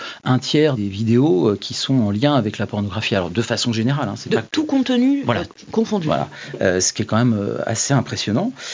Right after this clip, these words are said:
Speaker 1: Euh, bon, faut savoir aussi qu'il y a à peu près deux et demi fois de plus de garçons que de filles en moyenne,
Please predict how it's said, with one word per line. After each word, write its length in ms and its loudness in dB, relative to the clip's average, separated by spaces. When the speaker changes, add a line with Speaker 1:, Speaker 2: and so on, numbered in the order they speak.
Speaker 1:
Euh, 220 0
bon, 180 2
faut 180 0
savoir 340 2
aussi 300 0
qu'il 140 -4
y 40 4
a 40 4
à 20 -6
peu 140 -2
près 300 -2
deux 500 2
et 80 4
demi 500 2
fois 240 0
de 60 -6
plus 200 -4
de 80 -4
garçons 460 -2
que 140 -6
de 120 -6
filles 320 -4
en 60 4
moyenne, 560 2